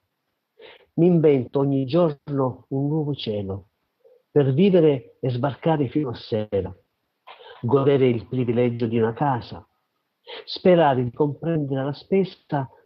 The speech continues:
con un salario fatto di ritagli.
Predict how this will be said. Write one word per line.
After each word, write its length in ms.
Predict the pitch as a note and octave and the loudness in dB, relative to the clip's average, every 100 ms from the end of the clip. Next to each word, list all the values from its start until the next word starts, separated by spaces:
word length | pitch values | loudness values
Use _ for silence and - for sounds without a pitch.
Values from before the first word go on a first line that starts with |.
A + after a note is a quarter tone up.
| _ | _
con 180 | - D3 | -2 0
un 200 | D#3 D3 | 2 0
salario 520 | - D3+ D#3+ D3+ C#3 | -2 -2 -2 -2 -2
fatto 640 | A#2 C#3+ C#3+ _ A2+ A2+ - _ | -4 -8 -8 _ -8 -8 -14 _
di 160 | - A2 | -6 -4
ritagli. 680 | A2+ G#2+ G2+ F#2+ F2 F2+ | -2 -2 -4 -4 -6 -8